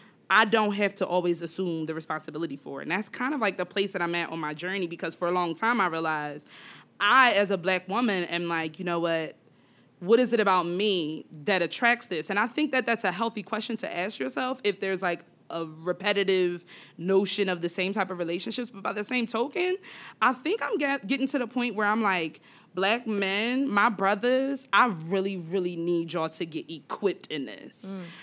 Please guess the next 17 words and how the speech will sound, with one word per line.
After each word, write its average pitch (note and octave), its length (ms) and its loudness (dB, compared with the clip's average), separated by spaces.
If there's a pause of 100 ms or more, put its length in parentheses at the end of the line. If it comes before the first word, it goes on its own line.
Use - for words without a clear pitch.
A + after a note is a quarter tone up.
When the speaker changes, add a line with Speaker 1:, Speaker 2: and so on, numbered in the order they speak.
(120)
Speaker 1:
I G3+ 100 8
need A#3 240 4
y'all G3 100 2
to G3 120 -6
get F3+ 220 -6
equipped E3+ 640 0
on F3+ 140 -2
how F#3 220 0
to F#3 260 -10
court G3+ 500 0
and D3+ 280 -6
date F#3+ 380 2
and D#3+ 260 -6 (320)
interact G#3+ 640 2
with D#3+ 260 -2
and E3 160 -4
engage F3 1000 0